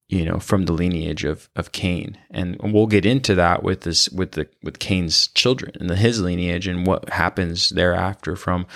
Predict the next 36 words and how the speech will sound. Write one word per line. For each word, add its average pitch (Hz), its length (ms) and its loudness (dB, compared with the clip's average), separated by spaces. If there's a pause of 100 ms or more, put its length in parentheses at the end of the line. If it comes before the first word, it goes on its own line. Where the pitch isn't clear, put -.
(220)
the 92 100 0
decisions 92 540 2 (260)
of 101 200 2
that 101 200 0
very 87 260 -2
first 80 400 -4
moment 82 400 -8
where 80 320 -4 (280)
Cain 95 300 2
leans 87 220 0
into 90 300 -2
a 76 40 -2
darker 90 360 2
side 87 300 2
of 82 100 -6
himself 117 600 0 (600)
by 87 380 2
feeling 87 500 -2
jealousy, 90 540 4
rage, 82 580 0
and 80 200 -2
abandonment, 80 840 -2 (140)
um, 67 340 -4
of - 120 -6
some 78 220 0
kind, 76 560 -2 (160)
and 78 180 -2
having 80 340 -2
to 82 680 -4
not 104 160 0
necessarily 104 460 4
kill 151 420 2
just 113 320 2
his 80 120 -4
brother 90 320 2
physically, 95 680 0